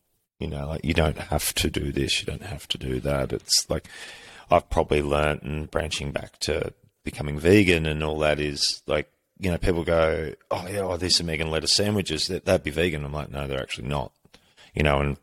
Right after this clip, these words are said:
and saying, be able to say no, or, you know, um, be, being able to say no is a pretty strong thing. You know, if you're not okay with it or that, again, for yourself as well, too. Like,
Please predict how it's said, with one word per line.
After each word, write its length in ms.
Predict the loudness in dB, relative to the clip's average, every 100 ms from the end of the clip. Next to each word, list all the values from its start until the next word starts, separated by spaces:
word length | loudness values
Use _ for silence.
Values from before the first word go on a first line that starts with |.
| -2
and 300 | 0 0 0
saying, 480 | 2 2 2 -2 0
be 100 | 2
able 140 | 4
to 60 | 2
say 200 | 0 0
no, 400 | 0 0 0 -2
or, 380 | 0 0 0 -4 _ _ _ _ _
you 80 | 0
know, 360 | 4 4 2 0 -4
um, 460 | -2 0 0 -4 -8 _ _ _ _ _ _ _ _ _ _ _
be, 400 | -6 -4 2 2
being 420 | 4 6 8 8
able 240 | 6 4 2
to 60 | 0
say 240 | 0 0
no 680 | 0 0 2 2 0 -4 -8 -14 _
is 240 | -2 0
a 80 | -2
pretty 300 | -2 -2 0
strong 400 | -2 0 0 -2
thing. 420 | 0 4 4 2 -4 _ _ _ _ _ _ _ _ _ _
You 80 | 2
know, 160 | 2 2
if 240 | -4 2
you're 220 | 4 6
not 160 | 4 2
okay 380 | 2 2 4 4
with 200 | 4 2
it 120 | 2
or 200 | 2 0
that, 260 | 0 0 -2
again, 300 | -4 -2 -2
for 140 | -4 -4
yourself 580 | -2 0 0 -2 -4
as 140 | -8 -6
well, 220 | -4 -6
too. 320 | -6 -6 -6 -6
Like, 400 | -6 -6 -8 -14